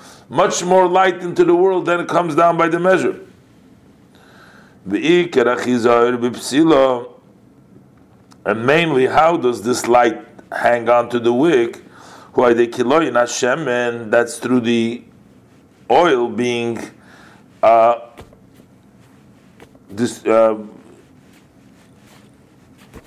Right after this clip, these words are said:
getting lost. Shu Birur Chochma, the clip is Noy-, Noyga Seichel Anushi, Kinal Bagdom Rishona, which is through sorting out the Chochma Klippus Noyga, the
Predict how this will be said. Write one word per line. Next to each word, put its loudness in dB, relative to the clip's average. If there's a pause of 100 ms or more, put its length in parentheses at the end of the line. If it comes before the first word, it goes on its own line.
(420)
getting 2
lost. 2
Shu 2
Birur 2
Chochma, -2
the -4
clip -2
is -4
Noy-, 2
Noyga 0
Seichel 0
Anushi, -2 (500)
Kinal 2
Bagdom 0
Rishona, -2 (340)
which -2
is 0 (320)
through 2
sorting 2
out 0
the -2
Chochma -2
Klippus 0
Noyga, 2
the 0